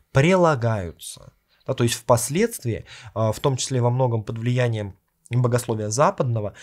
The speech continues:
мы привыкнем говорить о присуществлении – да, то есть о, э, некоторых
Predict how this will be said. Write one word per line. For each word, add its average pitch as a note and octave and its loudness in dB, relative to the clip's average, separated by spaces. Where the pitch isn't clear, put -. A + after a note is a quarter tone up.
мы A#3+ 0
привыкнем G3 0
говорить C3 0
о D3+ 2
присуществлении – C#3 -2
да, A2+ -6
то A2+ -6
есть - -8
о, B2+ 6
э, A2 4
некоторых C3 0